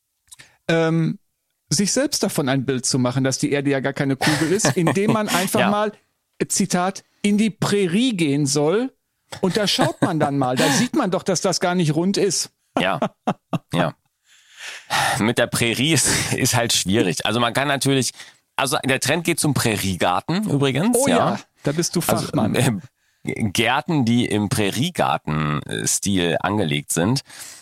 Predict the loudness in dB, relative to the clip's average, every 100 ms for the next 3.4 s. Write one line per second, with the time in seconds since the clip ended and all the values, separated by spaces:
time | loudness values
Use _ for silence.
0 | -20 _ -2 0 0 0 0 0 0 2
1 | 0 -2 -4 0 0 2 0 0 0 0
2 | -2 0 0 0 -2 -2 -2 -4 -8 -4
3 | -4 -2 0 0